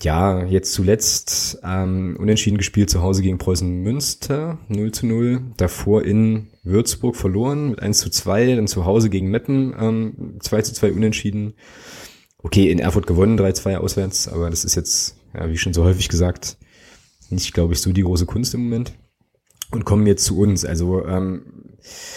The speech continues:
ja, auch ohne das Böse zu meinen, auch Grüße an den Pascal an der Stelle, ähm, der letzte Saison hier bei uns im Podcast war und uns ein bisschen was zu Lotte erzählt hat.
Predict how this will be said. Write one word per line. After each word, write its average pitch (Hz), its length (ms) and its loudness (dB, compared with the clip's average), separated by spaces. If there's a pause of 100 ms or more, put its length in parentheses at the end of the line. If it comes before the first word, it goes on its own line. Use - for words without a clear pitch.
(360)
ja, 92 200 2
auch 92 160 2
ohne 113 220 4
das 101 140 4
Böse 117 240 4
zu 120 100 -2
meinen, 113 240 2
auch 98 120 0
Grüße 107 220 2
an 104 60 2
den 98 80 2
Pascal 113 340 2
an 120 120 -2
der 117 80 4
Stelle, 117 480 0
ähm, 101 500 -2 (240)
der 95 220 4
letzte 98 240 2
Saison 98 220 0
hier 101 120 0
bei 95 60 0
uns 90 160 -2
im 90 60 -4
Podcast - 360 -2
war 95 100 -2
und 92 120 -4
uns 92 120 -10
ein 95 60 -6
bisschen 92 220 -4
was 87 100 -2
zu - 80 -2
Lotte 92 220 -2
erzählt 90 280 0
hat. 90 240 0